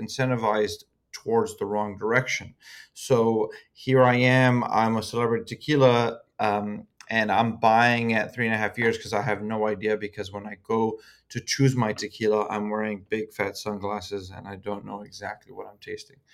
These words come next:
Um, y-, you know, so you, you, you don't really, you know, it, it's less, it's also less of being specifically Mexican and it just caring about how things are done right. You know, there's a brand,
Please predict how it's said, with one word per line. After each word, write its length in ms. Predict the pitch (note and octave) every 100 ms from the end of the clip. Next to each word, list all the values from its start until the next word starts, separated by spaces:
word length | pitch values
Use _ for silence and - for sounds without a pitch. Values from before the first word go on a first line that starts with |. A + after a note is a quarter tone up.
| - - - - -
Um, 640 | B2+ C3+ B2+ B2 A#2 A#2 - -
y-, 60 | D#3+
you 400 | E3 E3+ D#3+ D#3+
know, 120 | C#3+
so 160 | C#3+ D#3+
you, 180 | C#3+ D#3+
you, 380 | B2+ D3 D3+ -
you 260 | D3 D3
don't 380 | C#3 D#3 E3 D#3+
really, 560 | C3+ D3+ D3 C#3 B2+ B2+ - _ _ _ _ _ _ -
you 180 | D3+
know, 100 | D3+
it, 240 | - D3 D3
it's 200 | C#3+ -
less, 260 | D#3+ E3
it's 180 | - C#3
also 240 | D3+ C#3 C3
less 260 | C3 C3+
of 200 | A2+ -
being 480 | B2+ B2 B2 A#2+ A#2 - -
specifically 720 | - - A#2+ A#2+ A#2+ G#2+ G#2+
Mexican 640 | G#2 A#2 D#3+ - - G#2 A2+
and 180 | A2
it 120 | G#2+ G2+
just 240 | G2+ -
caring 420 | - A#2+ B2+ B2
about 340 | G#2+ A2 G#2 G#2
how 120 | G#2+ G2+
things 380 | - A2 G#2
are 60 | G2+
done 280 | F#2+ G2 G2+ A2+
right. 320 | C3 C3+ -
You 100 | G#2+
know, 120 | G2+
there's 200 | G2+ G#2
a 60 | G#2
brand, 420 | - A2 A2 A2+